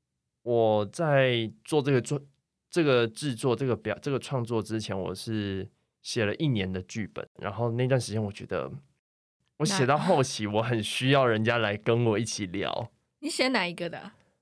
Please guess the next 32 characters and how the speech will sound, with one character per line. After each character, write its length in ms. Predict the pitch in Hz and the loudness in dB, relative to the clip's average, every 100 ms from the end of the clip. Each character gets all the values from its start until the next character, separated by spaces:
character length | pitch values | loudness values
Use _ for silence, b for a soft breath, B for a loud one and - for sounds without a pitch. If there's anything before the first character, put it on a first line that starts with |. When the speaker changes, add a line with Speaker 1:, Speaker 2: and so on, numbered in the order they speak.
| _ _ _ _ | _ _ _ _
Speaker 1:
就 100 | - | -6
是 140 | 131 139 | -2 0
我 140 | 101 | 0
自 100 | 92 | -2
己 80 | 107 | -6
的 100 | 90 | -6
毕 200 | - 98 | -8 -6
业 100 | 98 | -6
制 140 | 78 | -6
作 180 | - 55 | -10 -8
啊。 120 | - _ _ _ _ _ - | -8 _ _ _ _ _ -6
Speaker 2:
哦， 160 | 202 | -2
你 160 | 196 196 | -2 -2
说 220 | 220 220 | -2 -2
纽 160 | 208 175 | -2 -2
约 180 | 180 | -4
那 140 | 180 180 | -6 -8
个？ 100 | - | -4
Speaker 1:
呃， 300 | 104 95 90 | -2 0 -2
对， 120 | 73 | -6
对， 140 | 69 | -8
对， 140 | 62 62 | -8 -10
对， 100 | 69 | -8
对， 140 | 73 | -6
Speaker 2:
嗯。 160 | 58 - | -8 -6
Speaker 1:
就 120 | - | -6
是 480 | 117 123 117 110 98 _ _ _ _ _ _ _ _ _ _ _ _ _ - | -2 2 2 0 -4 _ _ _ _ _ _ _ _ _ _ _ _ _ 2
因 140 | 202 | 6
为 140 | 220 | 6
如 180 | 165 143 | 6 4
果 360 | 147 139 123 113 | 4 6 6 4
我 480 | 107 101 98 92 | 4 4 4 2